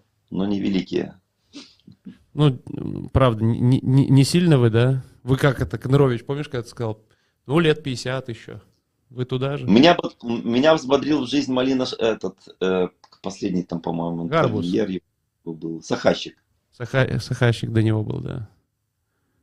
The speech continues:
Speaker 1: Ну, он такой бодренький вообще, говорит: "Ну всё, ребята, там в течение, там, не знаю, этот год ещё там язык подучим, так как все разъехались, и, э,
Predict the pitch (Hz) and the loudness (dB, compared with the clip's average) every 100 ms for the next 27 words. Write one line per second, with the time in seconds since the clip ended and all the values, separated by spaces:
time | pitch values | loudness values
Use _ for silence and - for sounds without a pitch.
0 | _ 98 117 113 123 135 127 117 113 110 | _ 2 6 6 4 2 2 2 4 4
1 | 101 98 101 95 - 90 95 92 95 139 | 2 0 2 2 2 4 4 4 2 2
2 | 156 - - 151 117 113 123 120 - 107 | 2 2 4 6 6 4 4 4 4 -4
3 | 117 110 - 113 - 123 113 101 95 92 | -6 -8 -12 -14 -8 -6 -4 -4 -4 -6
4 | 92 92 98 95 87 82 - _ _ _ | -6 -10 -8 -8 -8 -10 -16 _ _ _
5 | _ 117 117 107 107 107 98 95 95 95 | _ 2 4 0 2 0 -2 -4 -4 -2
6 | 95 98 98 107 - 98 95 123 123 104 | 0 0 0 -4 -2 -2 0 0 0 -4
7 | 98 98 _ _ _ _ _ _ _ - | -4 -12 _ _ _ _ _ _ _ 0
8 | 90 85 - 107 98 95 101 101 101 90 | 0 -2 0 2 4 2 2 2 2 0
9 | 85 - - - 90 87 87 82 | -2 -8 -10 0 4 6 4 2